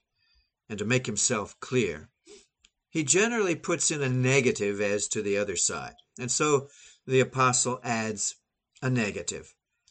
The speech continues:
"not according to our works." The world's great preaching is, uh, "Do as well as you can,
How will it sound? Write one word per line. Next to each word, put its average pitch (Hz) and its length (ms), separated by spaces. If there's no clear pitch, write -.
"not 143 420
according 135 760
to 123 160
our 104 180
works." - 600
The 120 280
world's 170 640
great 151 400
preaching 110 480
is, 110 320
uh, 82 420
"Do 240 220
as 214 140
well 196 180
as 185 160
you 175 80
can, 139 540